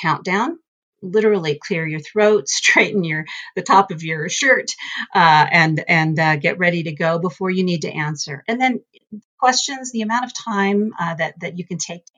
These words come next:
answer the questions, usually between ninety seconds and three minutes at some of our customers. Uh, some of them go unlimited. Some of them allow you to restart. It really depends on what they have found is best for, for their processes. But it is very, very common to have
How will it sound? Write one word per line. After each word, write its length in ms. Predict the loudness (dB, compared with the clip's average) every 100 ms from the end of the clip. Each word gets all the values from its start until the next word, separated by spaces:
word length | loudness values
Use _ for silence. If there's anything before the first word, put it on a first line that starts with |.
| -10
answer 200 | -10 -10
the 60 |
questions, 520 | -12 -12 -10 -6 -6 -8 _ _
usually 340 | -8 -6 -8
between 480 | -8 -10 -8 -4 0
ninety 320 | 2 2 0
seconds 460 | 0 -2 0 0 0
and 180 | -2 -4
three 220 | -4 -2
minutes 420 | -2 -4 -8 -10
at 160 | -10 -6
some 140 | -4
of 120 | -4
our 120 | -6 -8
customers. 580 | -12 -12 -16 -20 -20 -20 _ _ _ _ -10
Uh, 60 | -2
some 200 | 2 4
of 60 |
them 200 | 6 6
go 280 | 8 8 6
unlimited. 640 | 4 2 2 0 -2 -8
Some 160 | -2 0
of 100 | 2
them 140 | 2
allow 220 | 2 4 2
you 180 | 0 -6
to 120 | -8
restart. 540 | -4 -4 -4 -2 -2
It 80 | -2
really 300 | -4 -4 -4
depends 420 | -6 -4 -2 0
on 340 | 0 2 2 -2 -6 _ -4
what 180 | -2
they 140 | 0 -2
have 180 | -2 -4
found 320 | -6 0 0
is 180 | 0 -2
best 340 | 0 0 -2
for, 440 | -6 -6 -4 -4 -8 -6
for 360 | -2 0 -2
their 120 | -4 -6
processes. 720 | -4 -6 -6 -16 -18 -16 -14
But 160 | -12 -14 -6
it 140 | -4
is 160 | -2 -2
very, 320 | 2 2 2
very 200 | 0 -6
common 380 | -2 0 0 0
to 40 |
have 380 | -2 0 0 -2